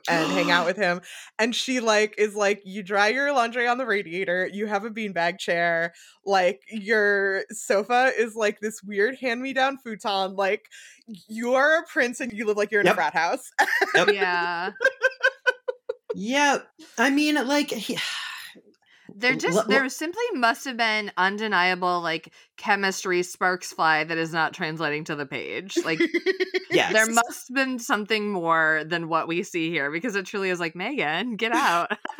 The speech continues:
Speaker 2: Right. Like, "Meghan, you
Speaker 3: And
Speaker 2: are"
Speaker 3: this is from his point of view. <laughs>
Speaker 2: Yes. Right, right, right, right, right. Like, his, he didn't have to, you know, sort of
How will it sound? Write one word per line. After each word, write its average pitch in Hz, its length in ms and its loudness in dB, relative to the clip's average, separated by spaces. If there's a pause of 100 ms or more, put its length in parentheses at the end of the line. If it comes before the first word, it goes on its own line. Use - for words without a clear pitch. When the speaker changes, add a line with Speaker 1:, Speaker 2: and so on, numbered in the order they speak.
Speaker 2:
Right. - 440 4
Like, 233 240 6 (400)
"Meghan, 240 380 0
you 240 80 4
Speaker 3:
And 349 80 4
Speaker 2:
are" 233 200 4
Speaker 3:
this - 80 0
is - 40 -10
from 415 300 -2
his 427 160 -2
point 339 240 2
of 269 80 -2
view. 285 480 -2
<laughs> - 40 -10 (400)
Speaker 2:
Yes. 226 500 0
Right, 370 360 2
right, 359 100 2
right, 262 180 2
right, 254 140 0
right. 233 140 0
Like, 196 140 2
his, 226 260 -2 (300)
he 135 120 -8
didn't 127 360 -4
have - 520 0
to, 117 880 -4 (680)
you 170 160 2
know, 120 300 2
sort 131 220 -4
of 127 180 -8